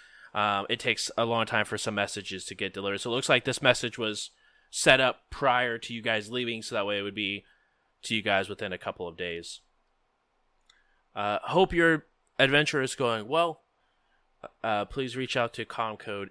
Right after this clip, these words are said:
eight five seven six three four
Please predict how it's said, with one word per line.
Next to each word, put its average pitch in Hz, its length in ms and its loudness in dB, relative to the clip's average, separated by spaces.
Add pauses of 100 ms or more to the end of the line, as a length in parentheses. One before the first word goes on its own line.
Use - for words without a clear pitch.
eight 117 200 4
five 107 400 4
seven 98 380 -4
six - 680 -4 (460)
three 117 460 -6 (320)
four 120 540 -2